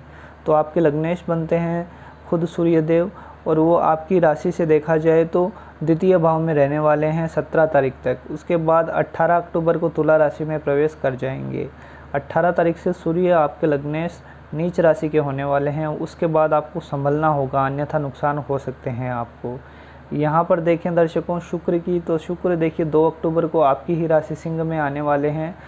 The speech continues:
अभी शुक्र का गोचर कर्क राशि में जारी है, आपकी राशि से द्वादश भाव में शुक्र चल रहे हैं, जबकि दो अक्टूबर को महीने की शुरुआत में ही वो आपकी राशि में आ जाएंगे।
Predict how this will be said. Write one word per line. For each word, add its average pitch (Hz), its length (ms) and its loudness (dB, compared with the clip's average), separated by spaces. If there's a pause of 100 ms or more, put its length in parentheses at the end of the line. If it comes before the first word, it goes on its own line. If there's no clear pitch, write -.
(240)
अभी 143 220 0
शुक्र 165 320 -4
का 160 120 2
गोचर 147 340 0
कर्क 156 300 -2
राशि 160 280 2
में 156 140 -4
जारी 139 320 2
है, 156 100 0
आपकी 151 300 0
राशि 147 300 0
से 160 140 0
द्वादश 147 440 2
भाव 139 140 2
में 147 120 -6
शुक्र 147 320 -6
चल 143 180 -2
रहे 147 260 -2
हैं, 165 240 -6 (460)
जबकि 151 360 -2
दो 147 180 2
अक्टूबर 160 460 0
को 156 140 -2
महीने 147 320 -4
की 156 80 -8
शुरुआत 139 500 -2
में 151 100 -6
ही 156 60 -4
वो 156 200 -2
आपकी 143 300 0
राशि 135 280 0
में 151 120 -8
आ 143 120 -4
जाएंगे। 131 520 -8